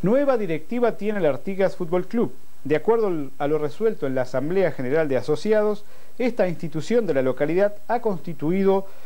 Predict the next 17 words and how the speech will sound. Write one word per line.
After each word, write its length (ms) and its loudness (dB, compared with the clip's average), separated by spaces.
su 180 0
nueva 240 4
comisión 400 -2
directiva 520 0
para 140 2
el 80 0
ejercicio 540 -2
mil 200 0
novecientos 520 0
noventa 300 -2
y 40 -2
tres, 460 0
mil 160 -2
novecientos 540 0
noventa 300 0
y 40 -2
cuatro. 460 0